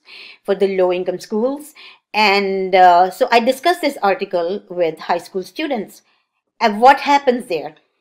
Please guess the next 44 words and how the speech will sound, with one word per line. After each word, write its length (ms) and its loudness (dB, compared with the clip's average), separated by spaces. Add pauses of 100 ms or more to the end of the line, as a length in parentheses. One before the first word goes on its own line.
They 460 -2
were 180 2
like, 320 0 (200)
"Yay, 640 4 (100)
if 140 -4
C 240 -6
D 100 -2
C 220 -4
says 440 2
we 100 -4
don't 180 2
need 160 -4
to 100 -6
take 200 -2
a 40 -6
shower, 320 0
we 140 -6
are 20 -4
not 160 -4
taking 280 -12
a 40 -18
shower. 440 -10 (340)
If 120 -2
C 200 -4
D 120 -4
C 160 -6
says 280 -2
we 80 -4
don't 160 -2
need 180 -8
to 340 -4 (260)
wash 360 2
hands 320 -2
before 240 -4
we 120 -4
eat, 520 -4 (220)
why 340 2
should 400 -6
we?" 380 -18
Because 420 -4
there 400 0
is 560 -2 (320)
no 600 -2
evidence. 720 -16